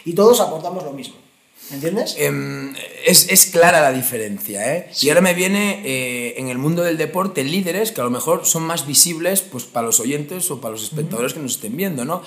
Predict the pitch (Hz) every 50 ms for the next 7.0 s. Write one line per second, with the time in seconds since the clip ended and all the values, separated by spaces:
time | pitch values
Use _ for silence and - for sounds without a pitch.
0 | - - - - - - 135 127 123 - 180 170 156 139 131 135 147 165 185 196
1 | 208 196 - - - - - - - 143 143 139 135 131 131 131 139 143 160 185
2 | 196 196 - - 165 170 165 - 160 143 139 135 151 165 151 - 131 113 107 101
3 | 92 - - - 185 190 208 202 208 202 208 202 196 185 - - 175 165 160 165
4 | 165 170 185 208 220 247 247 240 - - 160 160 - - 175 160 160 170 185 185
5 | - - 147 131 - - 185 180 170 160 143 131 117 - - 165 175 170 147 120
6 | 107 123 151 160 - - 131 120 - 139 135 147 160 170 185 196 208 240 - -